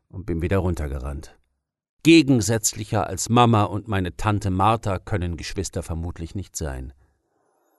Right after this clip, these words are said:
Abgesehen von Äußerlichkeiten, dem Rauchen und Fluchen sowie dem breitbeinigen Sitzen,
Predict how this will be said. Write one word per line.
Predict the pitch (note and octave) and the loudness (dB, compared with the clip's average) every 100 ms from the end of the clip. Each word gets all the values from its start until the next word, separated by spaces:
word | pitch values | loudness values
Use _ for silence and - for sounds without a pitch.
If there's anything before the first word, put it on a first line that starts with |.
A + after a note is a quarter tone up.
| _ | _
Abgesehen | C3 - B2+ D3 C#3 | -2 0 0 2 2
von | A#2+ C3+ | 2 0
Äußerlichkeiten, | C#3+ C3+ B2+ C#3 C3 - - C3+ B2+ - C#3+ D3+ D3+ _ - | 2 2 2 0 -2 -6 -4 -4 -4 -4 -6 -6 -10 _ -12
dem | C2+ | -10
Rauchen | - F#2+ G#2+ - F#2 F2 | -2 2 2 0 -6 -6
und | C#2+ C#2 | -6 -10
Fluchen | - G#2 A2+ A#2 F#2 F2 - - _ _ | -8 -4 -4 -4 -6 -6 -8 -18 _ _
sowie | - F#2 G#2+ | -16 -6 -2
dem | G#2+ G2+ | 2 2
breitbeinigen | G2 F2+ A2+ - G#2+ G2+ G2 F#2+ | 2 2 0 2 2 2 0 0
Sitzen, | F#2+ C3 - A2+ | 0 -2 -2 -2